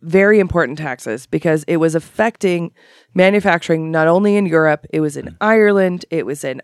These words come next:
all of the places in Europe that were producing glass, as well as the American colonies.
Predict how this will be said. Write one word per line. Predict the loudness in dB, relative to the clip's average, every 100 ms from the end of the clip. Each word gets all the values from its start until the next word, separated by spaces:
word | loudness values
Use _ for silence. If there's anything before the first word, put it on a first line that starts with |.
| _
all | 2 2
of | 0
the | -2
places | -2 -2
in | -2
Europe | -2 -2
that | -4
were | -8
producing | -10 -10 -10
glass, | -10 -10 -10 -10
as | -10 -8
well | -6 -4 -4
as | -6 -8
the | -10
American | -8 -10 -12 -18
colonies. | -18 -16 -16 -18 -20 -20